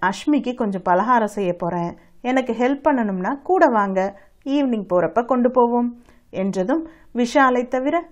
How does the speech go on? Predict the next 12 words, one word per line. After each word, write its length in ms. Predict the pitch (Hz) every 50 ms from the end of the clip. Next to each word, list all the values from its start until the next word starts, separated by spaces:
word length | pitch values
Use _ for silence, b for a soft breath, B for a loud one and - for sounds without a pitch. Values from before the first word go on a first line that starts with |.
| _
அனைவரும் 680 | - - 190 226 262 359 403 349 262 202 185 202 202
பத்மினியுடன் 640 | 196 196 - - - 208 220 208 196 175 170 180 214 226
சென்றனர். 420 | - 202 165 160 165 165 165 151 - - b b b b b b b b b
"பாத்தியா 480 | - 170 170 170 - - 208 196 190 190
விஷால், 440 | 190 196 190 - 254 247 277 302 - B B B B B
உன் 180 | - 196 185 175
அம்மா 340 | 170 170 185 220 269 302 302
மனசையும் 500 | 262 220 208 208 - - 247 269 311 285
அவ 100 | 208 175
எப்படி 420 | 170 185 175 - - - 415 392 370
மாத்தி 340 | 277 226 190 214 214 - 269
வச்சிருக்கான்னு? 640 | 254 254 254 - 254 240 - 254 247 254 277 339